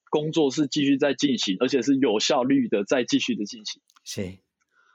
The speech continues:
Speaker 1: 嘿，然后所以他们后来就会简单来，譬如说他们就会说，哦，你八点的时候你一定要说，哦，我在线上了，我开始工作了，或者他们就要有一个 coworking 的，譬如说你现在 Google Doc 都有一个 coworking 的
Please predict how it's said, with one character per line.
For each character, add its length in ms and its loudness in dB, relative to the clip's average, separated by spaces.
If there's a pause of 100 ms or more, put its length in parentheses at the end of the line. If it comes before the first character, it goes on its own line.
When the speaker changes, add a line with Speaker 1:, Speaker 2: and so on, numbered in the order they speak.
Speaker 1:
嘿， 300 -4
然 100 -2
后 120 0
所 100 0
以 60 2
他 100 0
们 160 -2
后 160 0
来 100 2
就 160 2
会 300 2 (140)
简 160 2
单 160 2
来， 120 2 (200)
譬 120 0
如 60 4
说 140 0
他 80 0
们 100 0
就 80 2
会 80 2
说， 220 -2
哦， 100 0
你 80 -2
八 240 0
点 160 -2
的 100 -4
时 120 -4
候 80 0
你 80 -10
一 20 -8
定 80 -12
要 160 -2
说， 160 -4
哦， 240 -2
我 160 -4
在 140 0
线 200 -2
上 140 0
了， 100 -18 (1080)
我 180 -2
开 180 -2
始 140 -14
工 200 -2
作 200 -2
了， 80 -6
或 140 -2
者 80 0
他 100 0
们 140 -2
就 80 0
要 80 2
有 120 4
一 40 2
个 120 2
coworking 680 0
的， 240 -2 (320)
譬 100 0
如 60 4
说 100 2
你 120 2
现 120 0
在 60 2
Google 380 2
Doc 340 -2
都 160 2
有 100 2
一 60 -2
个 100 2
coworking 600 -2
的 100 -4